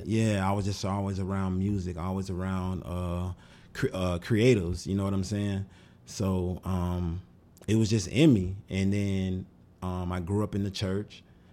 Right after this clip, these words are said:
Speaker 2: so I was in the choir. I was a
Speaker 1: Nice.
Speaker 2: part of a drill team in the church, and we used to travel the country performing. And, you know, I grew up in the church from birth until I was about eighteen years old.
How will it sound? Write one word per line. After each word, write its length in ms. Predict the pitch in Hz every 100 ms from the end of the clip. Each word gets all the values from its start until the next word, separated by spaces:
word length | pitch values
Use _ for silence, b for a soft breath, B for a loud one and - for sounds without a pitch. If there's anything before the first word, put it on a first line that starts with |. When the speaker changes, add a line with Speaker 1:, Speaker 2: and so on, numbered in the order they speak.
| B
Speaker 2:
so 260 | - 85
I 80 | 85
was 160 | 87 90
in 60 |
the 80 | 92
choir. 760 | 92 95 98 95 95 92 95 98 B B 98
I 100 | 87
was 120 | 85 90
a 40 |
Speaker 1:
Nice. 80 | 92
Speaker 2:
part 160 | 101
of 100 | 95
a 40 | 92
drill 360 | 87 107 110
team 300 | 101 101 98
in 60 | 101
the 60 | 98
church, 420 | - 95 98 95
and 120 | 90
we 80 | 92
used 120 | 104 -
to 60 |
travel 360 | 73 101 101 98
the 60 |
country 640 | 95 113 107 101 104 101 101 B B B
performing. 920 | - 92 104 107 110 107 107 104 104 101
And, 400 | 87 85 85 80
you 80 | 104
know, 120 | 95
I 100 | 104
grew 180 | 98 107
up 100 | 107
in 80 | 95
the 60 |
church 340 | 87 101 107 -
from 300 | 92 87 85 - - - - - - - - - - - -
birth 480 | 80 78 110 120 123 127 -
until 340 | 95 95 117 101
I 80 |
was 80 | 101
about 240 | 92 95 85
eighteen 320 | 110 92 104
years 260 | 98 92
old. 340 | 101 98 87